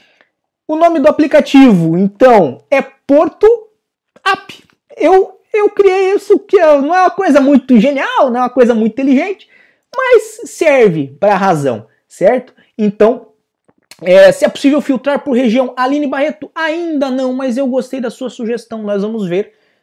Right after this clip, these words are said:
se isso é possível de ser feito, tá? Se for possível de ser feito, eu vou fazer. Obviamente, tudo dentro da minha limitação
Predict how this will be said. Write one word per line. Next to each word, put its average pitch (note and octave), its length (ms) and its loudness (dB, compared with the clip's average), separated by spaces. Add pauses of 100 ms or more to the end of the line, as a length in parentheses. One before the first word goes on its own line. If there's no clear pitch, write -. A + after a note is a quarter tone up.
(120)
se - 280 -4
isso G#3 220 -4
é A3+ 60 0
possível G#3 640 -6
de F#3 80 -8
ser A3 260 -6
feito, B2+ 460 -10
tá? G#3+ 320 -10 (220)
Se - 200 -8
for A3+ 280 -4
possível A3+ 360 -10
de G3 80 -8
ser G#3+ 200 -8
feito, A#3 500 -10
eu A3+ 100 -4
vou A3+ 140 -8
fazer. F3 240 -8
Obviamente, G3+ 460 -6
tudo G#3+ 160 -6
dentro G#3+ 180 -8
da G#3 80 -4
minha G#3 220 -8
limitação G#3 760 -10